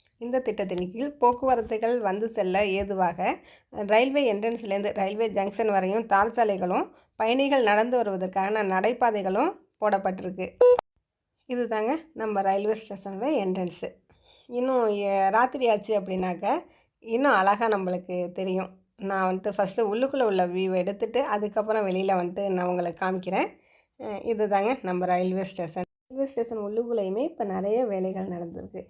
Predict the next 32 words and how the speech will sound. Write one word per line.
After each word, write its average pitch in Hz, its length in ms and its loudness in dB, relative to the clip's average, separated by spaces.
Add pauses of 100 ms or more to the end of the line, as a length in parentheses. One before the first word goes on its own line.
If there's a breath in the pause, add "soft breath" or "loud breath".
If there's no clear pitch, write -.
(380 soft breath)
பாருங்களேன், 196 360 -4
இந்த 196 260 -2
நடைபாதைகள்ல 226 720 0
உள்ள 196 200 -2
டைல்ஸ் 190 360 -6
எல்லாமே 202 360 -4
இப்போ 285 200 -8
சமீபத்துல 202 640 -6
தான் 294 200 -4
புதுசா 208 340 -8
போட்டிருக்காங்க. 180 560 -8 (460 soft breath)
அ, 247 80 -8 (100)
அப்புறம் 226 360 0
வந்துட்டு 262 240 0
நம்ம 214 140 -2
ட்ரெயினுக்கு 247 520 0
வெயிட் 220 300 2
பண்றப்ப 220 460 -4
முன்னையெல்லாம் 202 420 -2
வந்துட்டு 208 240 -4 (480)
அமர்றதுக்கான 247 840 0 (100)
சேர்ஸ் 247 360 0
நிறையா 202 300 2
இருக்காது. 180 380 -6
ஆனா 214 240 -6 (100)
இப்போ 190 320 -4
பாருங்க, 185 360 -4 (460 loud breath)
புதுசா 240 340 -2
நிறைய 220 360 2 (160)
எவ்வளோ 220 360 2
பயணிகள் 226 440 0
வந்தாலுமே 196 500 0